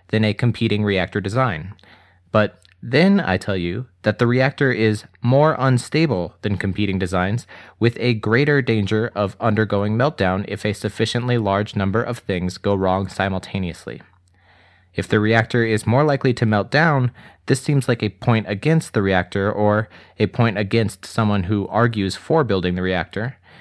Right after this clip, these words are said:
And if the reactor produces less waste, this is a point for the reactor or a point for building it.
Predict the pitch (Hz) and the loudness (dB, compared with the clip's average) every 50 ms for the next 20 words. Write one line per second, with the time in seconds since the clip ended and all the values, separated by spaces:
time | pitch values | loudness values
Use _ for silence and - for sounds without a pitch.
0 | - - - - 127 127 - - 143 139 143 143 139 131 - 139 123 - 127 123 | -20 -12 -4 -2 -2 0 2 0 0 2 2 0 0 0 0 -2 0 0 2 2
1 | 123 113 - 113 98 98 104 101 95 - 107 107 131 165 180 147 - - - - | 2 2 0 -2 -4 -2 -2 -2 -2 -2 -2 0 2 2 2 0 -2 -4 -10 -20
2 | - _ - - - _ _ _ _ _ _ _ - - 170 - - 135 117 110 | -20 _ -20 -20 -20 _ _ _ _ _ _ _ -2 0 0 0 0 0 0 0
3 | 104 - - 113 117 107 - - 131 151 190 202 175 101 92 87 82 78 - - | 0 0 0 -2 -2 -2 -4 -2 0 0 2 2 0 0 -2 -2 -4 -6 -8 -8
4 | - - 67 - - _ - _ _ - 107 107 104 101 - - _ - - 123 | -12 -12 -12 -12 -14 _ -20 _ _ 0 2 4 4 2 0 -6 _ -4 0 2
5 | 117 113 95 - - 113 104 101 98 120 147 165 143 87 82 67 - - | 2 2 0 -2 -2 0 0 2 2 0 0 2 0 -2 -2 -4 -8 -14